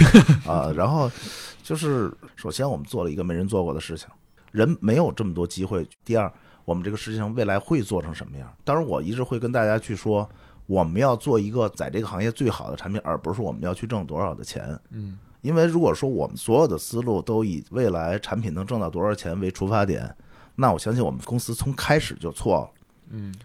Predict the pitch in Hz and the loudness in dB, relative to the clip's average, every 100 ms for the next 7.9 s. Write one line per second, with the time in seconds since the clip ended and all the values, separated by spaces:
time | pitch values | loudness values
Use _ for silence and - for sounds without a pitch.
0 | - - 120 156 156 113 127 117 - 131 | -8 0 0 2 2 2 2 -2 0 -2
1 | 127 135 127 - 139 131 117 110 104 107 | 2 2 2 -4 -6 -4 0 0 0 0
2 | 117 113 139 131 101 76 80 110 90 90 | -2 0 2 2 2 0 0 0 0 -4
3 | 95 104 90 101 107 90 95 - - 127 | -6 -2 -2 -2 -2 0 -2 -4 0 0
4 | - 139 82 - - 73 80 71 - _ | 0 -4 -4 -6 -8 -10 -10 -12 -14 _
5 | _ _ _ _ _ 143 131 151 160 107 | _ _ _ _ _ -2 -2 -2 -2 -2
6 | 65 50 67 85 95 131 - 82 69 131 | -4 -6 -4 -2 0 -2 -2 -4 -4 -4
7 | 127 113 117 - 143 175 151 62 55 | -2 0 -2 2 2 2 0 -2 -6